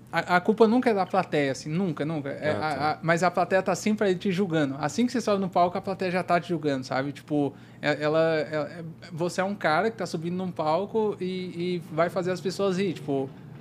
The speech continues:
Speaker 1: todo mundo já olha indiferente pra esse maluco, sabe? Então, tipo, já fala, "Tá, vamos ver se você vai conseguir me fazer rir mesmo." Só que assim, tipo,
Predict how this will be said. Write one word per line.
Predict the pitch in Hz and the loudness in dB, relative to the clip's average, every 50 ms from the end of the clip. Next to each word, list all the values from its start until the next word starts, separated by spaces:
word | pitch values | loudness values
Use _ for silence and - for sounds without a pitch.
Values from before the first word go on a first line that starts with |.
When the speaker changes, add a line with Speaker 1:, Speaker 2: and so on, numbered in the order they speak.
| - 156 | -4 0
Speaker 1:
todo | 180 202 226 | 2 2 4
mundo | 233 226 202 165 | 4 2 2 4
já | 175 165 | 4 4
olha | 170 170 180 | 4 4 2
indiferente | 185 185 180 170 185 165 - 196 196 190 190 185 170 | 0 -2 -2 -2 -4 -2 0 0 0 0 0 -2 -2
pra | - 160 | -2 -2
esse | 147 143 151 | -2 -2 -4
maluco, | 147 143 139 135 127 127 127 | -4 -2 -2 -2 -4 -6 -6
sabe? | - - 135 143 151 147 | -4 -2 0 0 0 -2
Então, | 147 - 147 147 | -2 -2 0 0
tipo, | 147 - - - 165 165 165 160 151 175 - - - - | -2 -4 -4 -2 0 0 0 0 -2 -4 -10 -14 -14 -10
já | - 151 165 165 | -4 -2 -2 0
fala, | 165 - 180 156 | 0 2 2 2
"Tá, | 147 - 196 180 165 | 2 2 2 2 2
vamos | 156 143 165 185 185 | 2 2 0 0 2
ver | 180 165 | 0 -2
se | 151 | -2
você | 170 151 147 | -4 -6 -4
vai | 160 156 151 151 156 151 - - | -2 -2 -2 -2 -2 -6 -8 -8
conseguir | 170 156 131 - 160 160 | -8 -8 -6 -6 -6 -6
me | 156 | -4
fazer | 147 160 151 143 156 151 | -2 -2 -2 -2 -2 -2
rir | 143 156 151 | -2 -2 -2
mesmo." | 143 135 131 127 123 - - - - - - - - - - - - | -2 -2 -4 -6 -8 -12 -16 -20 -20 -20 -20 -20 -20 -20 -20 -20 -18
Só | - - 185 185 | -4 -2 -2 0
que | - | 2
assim, | 220 220 - 214 196 | 0 0 0 0 -2
tipo, | 175 - - 196 185 180 180 | -2 0 2 4 4 4 4